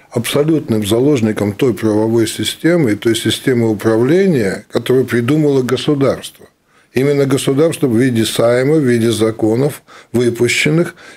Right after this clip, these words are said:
и далее потом Кабинет Министров своими поста-, со всеми постановлениями,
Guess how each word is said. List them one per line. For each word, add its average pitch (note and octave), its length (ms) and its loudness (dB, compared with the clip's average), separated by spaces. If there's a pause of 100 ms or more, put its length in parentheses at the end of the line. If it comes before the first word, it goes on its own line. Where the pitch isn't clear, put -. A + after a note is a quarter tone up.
и C#3 140 2
далее D3 420 2
потом A#2 320 -2
Кабинет A#2 440 0
Министров A#2+ 560 0
своими G#2+ 380 0
поста-, G#2+ 460 -2
со G#2+ 160 -8
всеми A2+ 320 0
постановлениями, B2+ 840 0